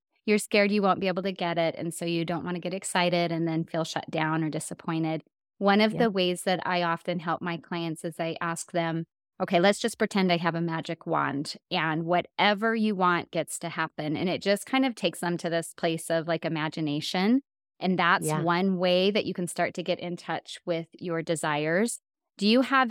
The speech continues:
Speaker 1: any secret tricks that you help your clients with to kind of quiet down that disbelief, that part of their brain that's always, you know, negativity bias, looking for, you know, why things won't work,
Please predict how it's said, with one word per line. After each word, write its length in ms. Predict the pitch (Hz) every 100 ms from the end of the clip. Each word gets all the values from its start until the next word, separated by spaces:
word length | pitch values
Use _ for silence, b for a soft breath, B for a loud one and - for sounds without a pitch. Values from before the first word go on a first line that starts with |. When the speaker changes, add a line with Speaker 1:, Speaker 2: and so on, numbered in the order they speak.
| -
Speaker 1:
any 360 | 208 208 226
secret 480 | 226 - 202 214 -
tricks 380 | - 190 190 -
that 120 | -
you 100 | 202
help 220 | 175 190 190
your 120 | 180
clients 420 | - 180 - -
with 380 | 180 175 185 -
to 100 | - 180
kind 240 | 196 185
of 140 | 175
quiet 560 | - - 175 180 208 -
down 480 | 180 165 165 175 175
that 220 | 160 -
disbelief, 680 | 170 165 - 165 165 165 165
that 200 | 160 -
part 200 | 175 160
of 60 | 165
their 140 | 165
brain 360 | 156 156 160 160
that's 200 | 156 156
always, 360 | 143 160 156 -
you 120 | 175
know, 260 | 165 165 - _ _ -
negativity 600 | 196 185 190 214 190 190
bias, 480 | 170 165 170 170 -
looking 300 | 175 - 185
for, 440 | 185 196 190 185 180 -
you 100 | 196
know, 120 | 180
why 320 | 175 185 190
things 300 | - 202 202
won't 180 | 190 -
work, 360 | 190 175 -